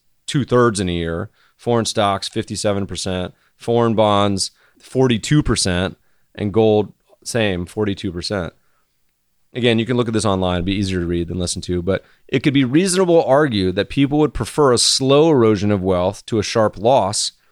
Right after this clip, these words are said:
And in this case, T-bills do indeed look safest on these metrics. Remember, in one year, they only lost seventeen versus stocks, which lost two-thirds. They had lower volatility, more positive months, and the lowest worth twelve-month period.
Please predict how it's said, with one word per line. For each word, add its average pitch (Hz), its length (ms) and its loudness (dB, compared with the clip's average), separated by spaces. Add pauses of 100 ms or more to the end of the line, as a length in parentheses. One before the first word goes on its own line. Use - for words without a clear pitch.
(180)
And 139 80 2
in 170 80 2
this 220 120 2
case, 131 300 0
T-bills 131 540 0
do 139 280 4
indeed 127 380 2
look 123 160 0
safest 143 480 0
on 113 80 0
these 113 160 0
metrics. 131 480 -2 (320)
Remember, 120 320 0
in 117 140 -2
one 120 160 0
year, 123 240 2
they 113 120 0
only 117 200 0
lost 110 340 2
seventeen 131 580 -2
versus 107 280 -4
stocks, 104 400 -2
which 92 160 -12
lost 85 240 -6
two-thirds. 120 480 -2 (320)
They 104 80 -2
had 92 160 -2
lower 95 180 0
volatility, 135 680 0 (240)
more 143 140 2
positive 123 460 2
months, 101 440 0 (200)
and 107 140 -6
the 107 60 0
lowest 113 520 2
worth 104 260 -2
twelve-month 101 440 -2
period. 117 420 0